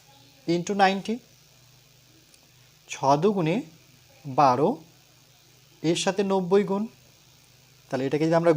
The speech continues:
গুণ করে নিই, বারোকে নয় দিয়ে গুণ করে নিই, নয় দুগুণে আঠেরো, আট, হাতের এক, নয় অক্ষ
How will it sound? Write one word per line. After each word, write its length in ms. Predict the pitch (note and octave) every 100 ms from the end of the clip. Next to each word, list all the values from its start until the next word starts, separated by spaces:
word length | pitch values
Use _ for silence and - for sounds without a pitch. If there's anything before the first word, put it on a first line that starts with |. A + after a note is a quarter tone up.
| C#3+
গুণ 120 | F#3 A3
করে 160 | G#3+ E3
নিই, 100 | E3+ A3+ C3+
বারোকে 440 | B2+ C#3 E3+ F#3 G#3+ F3+
নয় 200 | C3+ D3 D#3
দিয়ে 120 | F3+
গুণ 120 | F3 F#3
করে 140 | F#3+ F#3
নিই, 100 | G3 A3 - _ _ _ _ _ _ C3+
নয় 260 | C#3 C#3+ D3+
দুগুণে 260 | E3+ F#3+ G3
আঠেরো, 300 | F3+ - F#3+ F#3+ - C#3+ C3+
আট, 120 | D3+ F3 F3 - -
হাতের 300 | C3 F#3 F3 D#3
এক, 80 | F3 E3 C#3
নয় 160 | C3+
অক্ষ 120 | D3+